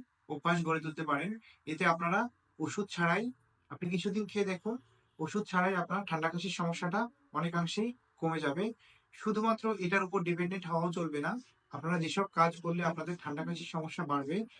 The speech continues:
সেগুলো অবশ্যই পরিহার করতে হবে। যার কোল্ড অ্যালার্জি আছে, তার কোল্ড অ্যালার্জির জন্য প্রয়োজনীয় প্রোটেকশন নিয়ে থাকতে হবে। ঠান্ডা জিনিস খাওয়া যাবে না, ঠান্ডা পানি খাওয়া যাবে না। গোসল করে চুলটা ভালো মতো শুকিয়ে ফেলতে হবে।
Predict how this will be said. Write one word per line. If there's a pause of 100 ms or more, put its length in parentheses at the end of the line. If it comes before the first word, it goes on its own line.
(140)
সেগুলো
অবশ্যই
পরিহার
করতে
হবে। (280)
যার
কোল্ড
অ্যালার্জি
আছে, (360)
তার
কোল্ড
অ্যালার্জির
জন্য
প্রয়োজনীয়
প্রোটেকশন
নিয়ে
থাকতে
হবে।
ঠান্ডা
জিনিস
খাওয়া
যাবে
না,
ঠান্ডা
পানি
খাওয়া
যাবে
না। (640)
গোসল
করে
চুলটা
ভালো
মতো
শুকিয়ে
ফেলতে
হবে।